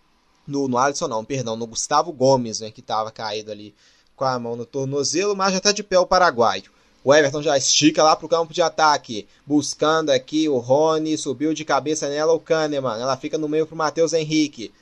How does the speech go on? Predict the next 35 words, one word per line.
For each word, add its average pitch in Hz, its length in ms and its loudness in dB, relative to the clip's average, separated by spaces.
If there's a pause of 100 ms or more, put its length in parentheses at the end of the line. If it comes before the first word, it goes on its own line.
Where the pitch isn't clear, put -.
domina 143 480 -4
Matheus 147 380 -8
Henrique, 143 340 -10
faz 160 260 -2
o 180 60 -12
giro, 160 300 -4
é 139 40 -4
Palmeiras 220 520 2
e 247 60 -10
Grêmio, 202 380 -2
a 160 60 -2
grande 139 400 -10
decisão 123 460 -10
da 117 80 -10
Copa 123 280 -10
do 123 80 -12
Brasil, 117 540 -10 (220)
a 127 140 0
de 135 120 -6
dois 127 240 0
mil 135 140 -10
e 131 40 -8
vinte, 127 480 -12 (160)
domina 160 400 4
o 151 60 0
Grêmio, 156 320 -2
vem 165 140 2
bem 160 160 -6
pela 165 180 0
direita, 147 380 -4
hein? 135 80 -8
Vem 170 180 0
Grêmio 160 320 2
com 180 140 0
o 170 40 -4